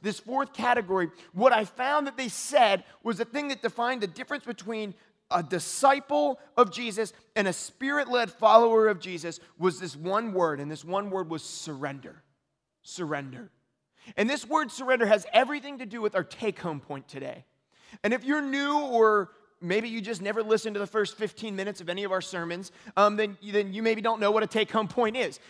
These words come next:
And a take-home point is the one point that we want you to take home with you. So it's the one thing that our message hinges upon.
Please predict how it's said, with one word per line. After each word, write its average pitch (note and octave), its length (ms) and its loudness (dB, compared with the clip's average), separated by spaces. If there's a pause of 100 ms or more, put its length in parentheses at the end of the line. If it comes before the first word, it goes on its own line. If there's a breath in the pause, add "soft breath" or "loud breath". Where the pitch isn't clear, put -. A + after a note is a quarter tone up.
(120)
And G3+ 100 2
a G3+ 40 2
take-home C4 420 4
point A#3 280 -2
is F#3 140 -4
the F#3 80 -4
one G3+ 460 -2
point E3 360 -6 (260 soft breath)
that F#3 100 2
we A3+ 180 -8
want A#3+ 220 0
you G#3+ 100 -4
to G#3 80 -4
take G3+ 240 -2
home F3+ 240 -2
with D#3+ 260 -6
you. C#3 160 -10 (320 soft breath)
So G#3 140 4
it's G#3+ 160 0
the G#3 100 2
one B3+ 300 2
thing C4 240 -4
that A3+ 80 2
our F3+ 100 0
message G3+ 520 -6
hinges A#3 520 -6
upon. A#3 520 2